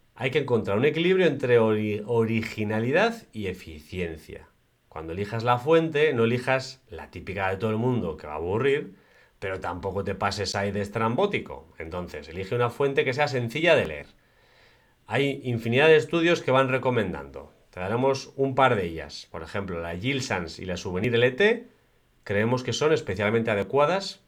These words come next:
para este tipo de presentaciones, para el texto. Sin embargo, si tienes que hacer un titular, la táctica del perro, pues en tamaños grandes de fuente, pues yo creo que lo mejor es utilizar la sans serif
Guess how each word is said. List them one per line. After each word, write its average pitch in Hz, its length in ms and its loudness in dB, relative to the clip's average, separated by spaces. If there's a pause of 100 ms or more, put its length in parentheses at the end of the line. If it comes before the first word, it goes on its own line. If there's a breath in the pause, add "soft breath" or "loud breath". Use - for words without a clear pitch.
para 80 180 -4
este 92 160 -10
tipo 104 200 -4
de 104 60 0
presentaciones, 76 640 -14
para 110 180 0
el 95 140 -6
texto. - 460 -16 (1400 soft breath)
Sin 95 220 -8
embargo, 101 400 2
si 80 120 -12
tienes 92 160 -6
que 101 80 -6
hacer 95 460 -4
un 113 260 0
titular, 110 640 -4
la - 220 -14
táctica 92 520 -8
del 98 220 -6
perro, 110 420 -4 (500 soft breath)
pues - 480 -10
en 82 260 -12
tamaños 92 360 -6
grandes 110 300 0
de 123 100 0
fuente, 147 460 2
pues 87 260 -6
yo 95 220 -4
creo 110 260 0
que 101 80 -6
lo 98 140 0
mejor 107 320 0
es 117 180 0
utilizar 98 420 -4
la 107 140 0
sans 78 320 -6
serif 76 460 -12